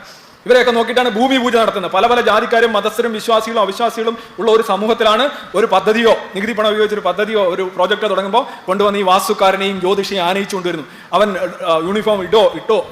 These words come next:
ഇടാതെയൊക്കെ വന്നിട്ട് അവൻ വന്നിട്ട് പലപ്പോഴും ശ്രദ്ധിച്ചിട്ടില്ല നിങ്ങൾ ഈ വിമാനം പോലെയുള്ള വലിയ വലിയ സങ്കീർണമായിട്ടുള്ള, ആ, യന്ത്രങ്ങൾ, ആ,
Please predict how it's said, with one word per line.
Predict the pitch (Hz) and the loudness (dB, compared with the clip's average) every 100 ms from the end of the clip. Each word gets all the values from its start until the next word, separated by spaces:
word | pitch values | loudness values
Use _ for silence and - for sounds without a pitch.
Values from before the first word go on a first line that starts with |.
| - | -6
ഇടാതെയൊക്കെ | 160 196 208 185 | -2 0 0 0
വന്നിട്ട് | 185 190 233 311 - - - | -2 0 0 -2 -6 -20 -6
അവൻ | 170 196 | -2 0
വന്നിട്ട് | 190 190 196 190 - - 233 | -2 -4 -4 -6 -10 -20 -4
പലപ്പോഴും | 220 226 240 | -2 -2 -6
ശ്രദ്ധിച്ചിട്ടില്ല | 175 165 165 | -6 -6 -8
നിങ്ങൾ | 160 170 | -8 -8
ഈ | 185 180 | -8 -8
വിമാനം | 165 175 190 190 | -4 0 0 -2
പോലെയുള്ള | 185 185 175 190 147 | -4 -4 -4 -6 -6
വലിയ | 160 185 | -6 -4
വലിയ | 175 175 | -6 -8
സങ്കീർണമായിട്ടുള്ള, | 170 165 190 180 170 165 165 | -10 -10 -8 -6 -6 -6 -4
ആ, | 165 160 151 143 | -4 -6 -10 -10
യന്ത്രങ്ങൾ, | 165 170 185 175 | -6 -6 -4 -4
ആ, | 165 - 147 139 | -6 -10 -12 -12